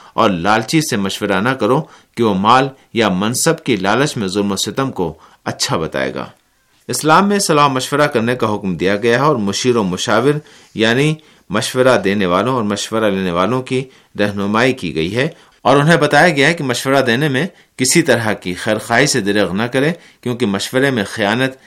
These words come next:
ایک بہت بڑا گناہ شمار ہوتی ہے۔ حضرت امام زین العابدین علیہ السلام نے فرمایا ہے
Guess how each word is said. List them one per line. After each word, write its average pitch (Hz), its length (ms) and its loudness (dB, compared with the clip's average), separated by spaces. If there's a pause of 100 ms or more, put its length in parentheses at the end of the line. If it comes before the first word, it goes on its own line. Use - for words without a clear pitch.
(140)
ایک 107 180 -6
بہت 131 240 0
بڑا 113 180 0
گناہ 95 380 -4
شمار 104 320 0
ہوتی 82 320 -10
ہے۔ 90 160 -6 (560)
حضرت 110 220 -4
امام 117 300 2
زین 107 200 0
العابدین 101 500 0
علیہ 101 180 -2
السلام 110 420 0
نے 120 80 0
فرمایا 92 480 -2
ہے 135 140 0